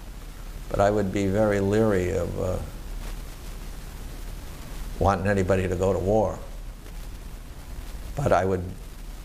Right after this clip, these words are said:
definitely not let them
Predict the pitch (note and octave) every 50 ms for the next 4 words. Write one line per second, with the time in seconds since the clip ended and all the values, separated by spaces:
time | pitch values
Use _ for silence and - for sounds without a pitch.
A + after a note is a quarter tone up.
0 | - - A2 A#2+ C3 C3 - G#2+ G2+ F2 F#2 F#2+ F#2+ F#2 F2+ F2 E2+ - - -
1 | F2 F#2+ G2 A2 A2+ A2 G2 - - - - - - - - - - - - -
2 | - - - - - G#2+ G#2+ G#2+ G2+ - - F#2 F2 F2+ F2 E2+ E2